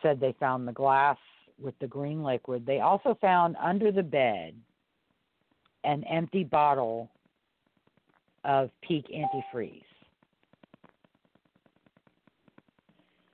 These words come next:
And there are some problems with the, with the Peak antifreeze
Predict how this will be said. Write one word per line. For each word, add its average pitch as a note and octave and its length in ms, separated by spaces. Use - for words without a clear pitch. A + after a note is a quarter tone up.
And D3 520
there D#3 260
are D3+ 140
some E3 140
problems A3 580
with E3 200
the, E3 220
with D#3 180
the C#3 80
Peak C#3+ 280
antifreeze C3 760